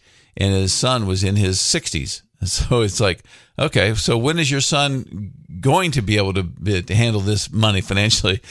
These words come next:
And, and, and some people get that age and they still can't. Um, but your will states those certain things, and that's, that's very common how that works. Uh,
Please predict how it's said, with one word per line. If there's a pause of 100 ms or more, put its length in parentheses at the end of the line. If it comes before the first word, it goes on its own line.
(180)
And,
and,
and
some
people
get
that
age
and
they
still
can't. (300)
Um, (160)
but
your
will
states
those
certain
things,
and
that's,
that's
very
common
how
that
works. (760)
Uh,